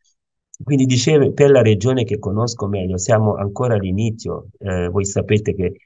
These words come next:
il Gabon è circondato da paesi come il Camerun, il Congo Brazzaville, eh, la Guinea Equatoriale,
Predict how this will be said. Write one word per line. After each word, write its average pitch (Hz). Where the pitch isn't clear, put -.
il 90
Gabon 98
è 101
circondato 95
da 87
paesi 90
come 92
il 90
Camerun, 101
il 98
Congo 92
Brazzaville, 92
eh, 90
la 95
Guinea 98
Equatoriale, 101